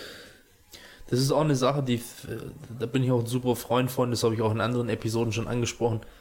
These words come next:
Ich habe so ein bisschen ein Problem damit, so mentale Krankheiten in Deutschland werden, ich glaub, langsam wird's besser, ja, aber die Leute bekommen auch gar nicht so die Hilfe, die sie wollen.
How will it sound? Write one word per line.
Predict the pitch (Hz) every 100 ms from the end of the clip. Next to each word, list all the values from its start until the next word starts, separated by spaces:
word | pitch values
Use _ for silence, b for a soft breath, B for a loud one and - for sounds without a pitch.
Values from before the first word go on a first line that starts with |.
| B B B B -
Ich | 131
habe | 135
so | -
ein | 135
bisschen | 151 160
ein | 117
Problem | 110 123 156
damit, | 165 160 156
so | - 135 117
mentale | 113 110 156 180
Krankheiten | - 151 156 147 139 135 127 139
in | 120 120
Deutschland | 123 139 - 131 123 123 b b b b b b _
werden, | 123 123 127 117 - - _ -
ich | - -
glaub, | 139
langsam | 131 147 147 131
wird's | 117 -
besser, | - 139 - 180 180 -
ja, | 120 143 143 -
aber | 123 120 120 117
die | 117
Leute | 127 139 135
bekommen | 123 120 135 131
auch | 131
gar | 117
nicht | 117
so | -
die | 113 110
Hilfe, | 120 113
die | 107 104
sie | 104 101
wollen. | 110 127 143